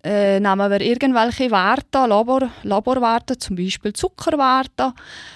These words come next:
ähm, das zusammenzufassen über den Verlauf, wie ist das über, über ein Jahr, wie ist das gsi? Und nachher das dem, dem behandelnden Arzt, Ärztin zu, zu zeigen.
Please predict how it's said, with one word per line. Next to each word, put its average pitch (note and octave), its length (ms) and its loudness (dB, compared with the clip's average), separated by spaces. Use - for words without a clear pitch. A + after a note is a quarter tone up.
ähm, F#3 400 0
das - 240 -4
zusammenzufassen D4 840 2
über A3 140 0
den G3+ 140 -2
Verlauf, A#3 540 0
wie C#4+ 180 2
ist D4+ 380 0
das D4 140 -4
über, B3 180 -2
über G#3 220 0
ein G3 300 0
Jahr, A#3+ 420 2
wie B3 140 2
ist - 180 2
das - 180 -4
gsi? F4+ 360 0
Und A3+ 220 -2
nachher B3 320 2
das C#4 320 0
dem, G#3+ 560 0
dem G3 240 -2
behandelnden C#4 840 4
Arzt, G#3 380 -2
Ärztin A3+ 520 -2
zu, - 220 -6
zu - 200 -8
zeigen. A#3 420 2